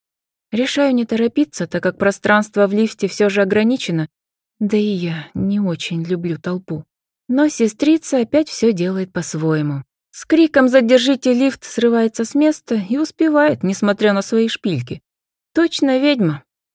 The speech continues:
Как вообще она передвигается на этих гвоздиках? До последнего надеюсь, что она уедет с другими людьми, но нет.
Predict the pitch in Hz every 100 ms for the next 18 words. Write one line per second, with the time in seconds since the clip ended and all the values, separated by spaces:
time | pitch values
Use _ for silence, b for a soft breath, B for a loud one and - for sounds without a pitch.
0 | _ - 240 240 226 - 247 262 208 180
1 | 208 214 196 214 196 262 262 170 170 214
2 | 214 233 208 220 202 156 143 123 143 -
3 | _ _ _ _ _ _ _ _ _ _
4 | - 190 196 196 226 240 196 196 190 190
5 | 226 247 - - 180 180 185 185 185 220
6 | 185 160 180 190 190 190 185 185 175 156
7 | 143 _ _ - 190 185 180 160 151 143
8 | -